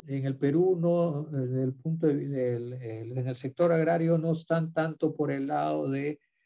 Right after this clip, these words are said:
de la producción, ¿no? Eh, sino probablemente están más por el lado de la situación económica, ¿no? Eh, ya el año pasado, la fao, eh,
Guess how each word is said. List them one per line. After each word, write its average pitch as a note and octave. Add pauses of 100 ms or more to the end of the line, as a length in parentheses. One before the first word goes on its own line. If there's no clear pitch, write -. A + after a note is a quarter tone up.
(160)
de C3
la C3
producción, C#3+ (540)
¿no? D3+ (440)
Eh, A#2 (720)
sino C#3
probablemente D#3
están D3
más D3
por D3+
el B2+
lado C#3
de C3
la A#2+
situación C3
económica, C3
¿no? E3+ (480)
Eh, B2
ya D3+
el C#3+
año D#3
pasado, E3
la C#3
fao, D#3
eh, B2